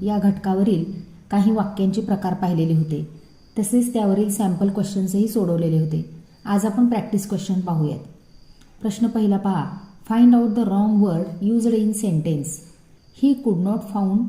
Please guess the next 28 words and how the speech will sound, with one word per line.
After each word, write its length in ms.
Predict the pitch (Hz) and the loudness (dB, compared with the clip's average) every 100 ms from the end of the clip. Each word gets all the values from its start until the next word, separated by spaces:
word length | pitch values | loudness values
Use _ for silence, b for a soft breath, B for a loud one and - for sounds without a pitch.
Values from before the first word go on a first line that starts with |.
| - - - 196 | -8 -12 -4 0
the 100 | 190 | 2
way 140 | 208 208 | 2 2
home." 200 | 196 147 - B B B 202 | 0 -2 -4 B B B -4
तर 60 | |
या 80 | 220 | -2
ठिकाणी 300 | 220 233 226 | 0 0 2
हे 140 | 202 | 2
वाक्य 320 | 220 208 - 220 | 0 -2 -2 0
नकारार्थी 580 | 208 202 196 190 208 | 0 -2 -2 -2 0
आहे, 180 | 180 185 | 0 0
नॉटचा 400 | 190 180 180 208 | -2 -4 -4 -4
वापर 300 | 190 170 180 | -4 -4 -4
झालेला 340 | 175 170 170 170 | -2 -2 -2 -2
आहे. 160 | 165 | -4
म्हणजे 520 | 160 - - - - | -6 -10 -18 -14 -4
जेव्हा 240 | 190 214 214 | 0 0 0
वाक्य 320 | 208 208 233 | -2 -2 -2
नकारार्थी 600 | 220 214 208 208 208 226 | -2 -2 -2 -2 -2 -4
असतं, 300 | 196 - 202 160 B B B - | -4 -4 -6 -8 B B B -6
तेव्हा 400 | 208 208 220 240 | 0 2 2 0
क्रियापदाचं 800 | 240 - 214 202 196 202 202 233 | -2 0 0 0 0 -2 -2 0
भूतकाळी 420 | 196 196 - 208 214 | 0 -2 0 0 0
रूप 140 | 214 | 0
न 80 | 214 | 0
वापरता 480 | 220 214 202 190 196 | 0 -2 -4 -4 -2
तिथं 340 | 202 196 214 | -2 -2 -2
रूट 200 | 202 202 | 0 0
वर्ड 240 | 208 196 | 0 0